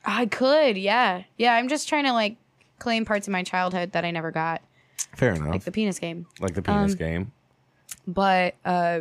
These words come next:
Speaker 1: what, yeah, where did, I don't know.
Speaker 2: I don't know either. Nope,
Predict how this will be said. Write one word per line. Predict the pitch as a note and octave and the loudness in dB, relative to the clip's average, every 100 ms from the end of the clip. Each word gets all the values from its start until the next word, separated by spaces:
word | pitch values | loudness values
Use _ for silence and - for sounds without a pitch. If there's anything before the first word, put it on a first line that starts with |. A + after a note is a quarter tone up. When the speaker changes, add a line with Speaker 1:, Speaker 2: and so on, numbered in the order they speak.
| E3+ | -2
Speaker 1:
what, | F#3+ F#3 - | 0 0 -2
yeah, | F#3 E3 E3+ | -2 -2 -2
where | G#3 | -2
did, | A#3 F#3+ _ _ F3+ | -4 -4 _ _ -6
I | E3 | -4
don't | D#3 D#3+ | -6 -8
know. | D#3 D#3 | -10 -4
Speaker 2:
I | A2+ F#2+ | 0 2
don't | D2+ D2 | 0 -2
know | D2 D#2 | -2 0
either. | D#2 D#2 D2 - _ _ _ _ _ _ _ _ _ _ _ _ _ _ _ _ _ - | 0 -2 -4 -10 _ _ _ _ _ _ _ _ _ _ _ _ _ _ _ _ _ -10
Nope, | E2+ E2+ | -8 -8